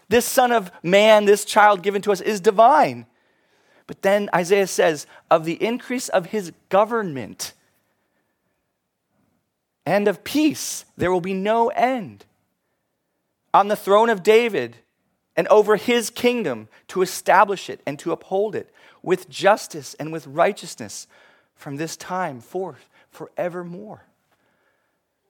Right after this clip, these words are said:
Governments and nations and thrones and kingdoms, it all sounds so fleshly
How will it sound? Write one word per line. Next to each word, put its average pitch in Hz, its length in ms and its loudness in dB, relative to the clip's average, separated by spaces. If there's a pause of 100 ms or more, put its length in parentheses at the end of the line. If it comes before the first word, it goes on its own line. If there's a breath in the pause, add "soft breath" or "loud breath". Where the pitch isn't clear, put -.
(880)
Governments 220 800 0
and 165 240 -2
nations 160 720 -4
and 147 240 -6
thrones 202 720 2
and 139 160 -6
kingdoms, 190 600 -6 (200 loud breath)
it 220 140 4
all 277 200 6
sounds 254 380 0
so 247 220 4
fleshly 185 760 -2